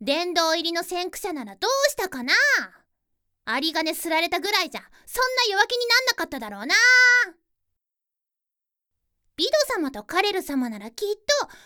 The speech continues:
自分たちにやれることをやってから、その後で人の助けを借りたよね。カレル様はさ、ビド様のそういうところに惚れたのかな。おい、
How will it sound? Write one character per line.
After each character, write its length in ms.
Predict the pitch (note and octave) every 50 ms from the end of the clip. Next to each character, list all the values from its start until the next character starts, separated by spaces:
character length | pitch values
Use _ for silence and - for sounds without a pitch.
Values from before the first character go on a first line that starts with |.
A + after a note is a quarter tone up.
| - _ _ _ -
自 120 | D#4 D#4+
分 180 | C4+ E4 F4 F4+
た 100 | F4 D#4+
ち 120 | - C4 C#4
に 80 | C4+
や 100 | B3+ A3
れ 100 | B3+ D4
る 100 | E4 F4
こ 120 | F4 F4+ F#4
と 120 | G4 F#4+
を 40 | F4
や 160 | C4+ A#3+ A#3
っ 80 | C4 -
て 120 | G#4 G#4+
か 140 | G#4+ G4 D#4+
ら、 120 | G#3 G3 - - _ -
そ 160 | - - B4
の 60 | B4+ C5+ C#5 C5+ C5+ E5 E5+ F5+ D#5+ B4+ A#3
後 60 | G3
で 40 | - -
人 220 | - - - E4
の 100 | D#4 D#4 D4+
助 280 | F#4 F#4 F#4 - - G#4
け 40 |
を 60 | D#4+ -
借 220 | - C4+ C4 D4
り 60 | -
た 100 | F4 E4+
よ 100 | D#4 A3+
ね。 340 | G3+ G#3 A3 A#3+ B3 A3 - - _ _ _ _ _ _ _ _ _ _ _ _ _ _ _ _ _ _ _ _ _ _ _ _ _ _ _ _ _ _ _ -
カ 80 | - -
レ 60 | C5+ E5 F#5 F5+ E5+ D5+ A4
ル 40 |
様 240 | - F#4 D#4+ C4+ A3+
は 120 | G3 G3 G#3
さ、 140 | - F4+ F4+ F#4+ G4+ G4+ G#4 G4+ F#4+ E4 B3 G3+ - _ _ _ _ _ _ _ _ _ -
ビ 140 | - B3+ D4
ド 120 | E4 D#4
様 240 | - D#4+ C4+ G#3+ G3
の 120 | F#3+ - -
そ 140 | - F#4+
う 200 | G#4 G#4+ G4+ G4+
い 160 | G4+ G#4+ G#4+ A4
う 40 |
と 120 | - A4 G#4
こ 120 | - G4+ G#4
ろ 80 | G#4+
に 120 | G#4 D4+ B3
惚 160 | A#3+ A#3+ B3+
れ 100 | C#4 C#4+
た 140 | D4 D#4 D#4
の 100 | C4 A3
か 140 | G3+ G3+
な。 480 | A3 B3 D4 D#4 D#4+ E4 E4 E4+ F4
お 20 |
い、 20 | F4+